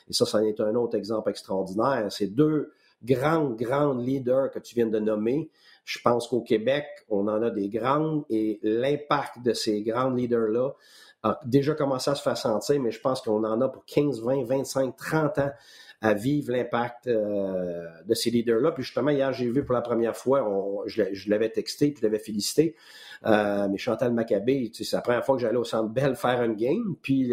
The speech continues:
là, j'étais dans le, le, la salle des médias, j'étais jamais allé là.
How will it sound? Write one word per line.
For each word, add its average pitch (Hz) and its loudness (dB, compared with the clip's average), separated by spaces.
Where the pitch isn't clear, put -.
là, 123 0
j'étais 120 -2
dans 113 2
le, 104 0
le, 98 0
la 98 -4
salle 127 2
des 123 0
médias, 117 2
j'étais - -2
jamais 117 0
allé 117 2
là. 135 0